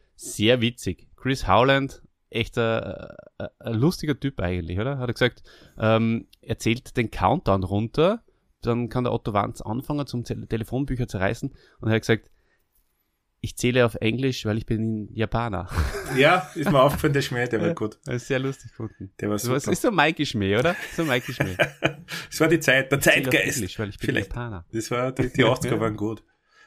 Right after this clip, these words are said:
Speaker 2: Du, Olli, da wollte ich
Speaker 1: Mhm.
Speaker 2: dich eine Frage. War das im O R F zu sehen?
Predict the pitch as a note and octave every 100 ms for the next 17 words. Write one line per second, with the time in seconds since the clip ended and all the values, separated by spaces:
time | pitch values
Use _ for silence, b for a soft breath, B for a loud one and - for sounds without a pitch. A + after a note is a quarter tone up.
0 | b A#2+ A#2 B2+ A2 - - A2+ G#2 B2
1 | C3 A#2 B2 A2 G#2 G#2 D#3+ D#3+ D#3 C3
2 | B2+ G#2+ - - G#2+ G2+ G2+